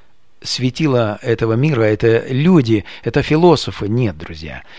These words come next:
вы ошибаетесь, если вы думаете так. Светом является Божье Слово.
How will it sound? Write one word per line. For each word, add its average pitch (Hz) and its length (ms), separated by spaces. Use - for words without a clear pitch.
вы 117 680
ошибаетесь, 98 800
если 98 360
вы 92 160
думаете 101 500
так. 87 220
Светом 113 680
является 101 800
Божье 90 520
Слово. 71 480